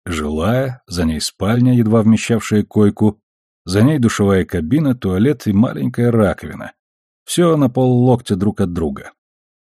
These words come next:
Стандартная планировка, он видел такие тысячу раз. Миллер постоял минуту, ни к чему особенно не приглядываясь,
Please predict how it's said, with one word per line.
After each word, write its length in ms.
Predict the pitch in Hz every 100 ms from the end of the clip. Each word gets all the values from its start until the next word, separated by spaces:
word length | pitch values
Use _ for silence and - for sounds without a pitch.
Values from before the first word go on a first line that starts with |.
| _
Стандартная 800 | - - 113 113 117 92 87 82
планировка, 720 | 87 82 78 76 - - -
он 180 | - 113
видел 240 | 131 123 104
такие 320 | 98 - 110
тысячу 460 | - 117 101 -
раз. 340 | 87 80 - - _ _ _ _ _ -
Миллер 360 | 107 143 135
постоял 640 | 113 110 - 104 101 92 82
минуту, 400 | 85 110 131 98
ни 120 | 98
к 40 |
чему 260 | - 113 117
особенно 360 | 104 110 107 101
не 120 | 101
приглядываясь, 880 | 104 90 92 78 71 - - -